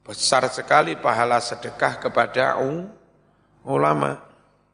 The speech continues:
Dan insya Allah ulama-ulama yang benar ulama, yang biasanya di N U kayak Gading,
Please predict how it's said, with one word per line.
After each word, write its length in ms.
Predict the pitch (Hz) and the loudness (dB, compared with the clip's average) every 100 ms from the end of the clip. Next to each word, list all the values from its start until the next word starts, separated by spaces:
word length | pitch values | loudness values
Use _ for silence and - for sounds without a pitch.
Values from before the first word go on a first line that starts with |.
| _ _ _ - | _ _ _ -2
Dan 160 | 123 120 | -2 0
insya 400 | 135 143 147 135 | -2 0 2 2
Allah 640 | 139 151 175 196 - - | 2 2 0 0 -8 -6
ulama-ulama 800 | 123 120 120 120 120 120 123 127 120 | 0 2 4 2 0 2 4 4 2
yang 160 | 123 113 | 0 -2
benar 320 | 117 117 117 | 0 0 2
ulama, 480 | 123 131 151 139 113 | 2 2 2 0 0
yang 240 | 117 110 | -2 -2
biasanya 560 | 120 113 123 117 113 - | -4 -2 0 -2 -4 -4
di 160 | 123 | -4
N 160 | 113 117 | -4 -4
U 240 | 120 117 | -4 -4
kayak 240 | 117 104 110 | -2 -4 -4
Gading, 640 | 110 - 120 120 120 120 | -8 -2 2 4 2 -2